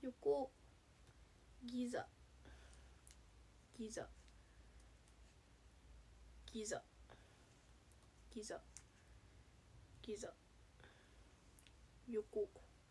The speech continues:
え、全然ギザギザじゃない。まあ、いいか。ちょっと冬だからさ、硬そう。でも紙粘土って別にあったかくしてもさ、多分柔らかくならんやん。いや、わかんないけど。やってみま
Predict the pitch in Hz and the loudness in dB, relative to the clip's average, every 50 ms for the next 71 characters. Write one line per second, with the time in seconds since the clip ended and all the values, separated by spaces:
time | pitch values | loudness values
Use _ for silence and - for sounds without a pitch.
0 | - - - - - - - - - 240 247 277 302 311 320 311 311 294 311 311 | -14 -12 -8 -4 -2 -2 0 4 8 10 12 12 12 12 12 12 12 12 12 12
1 | 311 302 302 302 285 - - 277 240 180 - - - - - 233 240 - - - | 12 12 12 12 12 12 12 12 12 12 10 6 -2 0 4 6 6 8 8 8
2 | - - - - - - - - - - - - - - - - - - - - | 6 6 6 2 -4 -4 -4 -6 -6 -8 -8 -4 4 10 10 10 10 8 -4 -6
3 | - - - - - - - - - - - - - - - - - - - - | -6 6 12 12 12 12 12 4 4 4 4 4 4 4 6 2 0 0 2 6
4 | - - - - - - - - - - - - - - - - - - - - | 6 10 12 12 12 12 12 8 8 6 6 6 6 6 4 4 4 4 4 4
5 | - - - - - - - - - 202 - - 285 508 571 494 339 247 240 226 | 2 2 2 2 -6 -4 0 4 6 6 12 12 12 12 12 12 12 12 12 12
6 | 202 214 233 - - 226 196 196 185 185 - - - - - 349 349 - - 349 | 12 12 12 10 10 8 8 8 6 4 2 0 4 10 10 10 12 12 8 6
7 | - - - - - - - - - - - - - - - - - - - - | 6 6 0 -10 -10 -10 -6 0 0 0 0 -2 -8 -6 -4 -4 -4 -4 2 8
8 | - 233 226 - - 311 403 539 640 698 659 508 330 254 240 - 233 226 233 240 | 10 10 10 12 12 12 12 12 12 12 12 12 12 12 12 12 12 12 12 12
9 | - 247 - - - - 523 523 571 587 571 381 339 - 294 247 226 247 - - | 12 12 12 12 12 12 12 12 12 12 12 12 12 12 12 12 12 12 12 12
10 | 220 214 208 302 285 262 226 214 190 214 233 285 349 330 427 415 403 370 - 240 | 12 12 12 12 12 12 12 12 12 12 12 12 12 12 12 12 12 12 12 12
11 | 214 240 262 262 233 196 131 110 98 - - - - - - - - - - - | 12 12 12 12 12 12 8 6 0 -2 -8 -10 -12 -14 -12 -12 -10 -10 -10 -10
12 | - - - - 233 240 240 277 240 226 214 208 202 - 190 185 - - - - | -12 0 8 12 12 12 12 12 12 12 12 12 10 8 6 4 4 0 -2 -12
13 | - - - - - - - - - - - - - - 247 262 294 - - 427 | -12 -12 -12 -12 -14 -14 -14 -14 -14 -12 -10 -4 6 12 12 12 12 12 12 12
14 | 427 415 440 440 415 427 | 12 12 12 12 12 12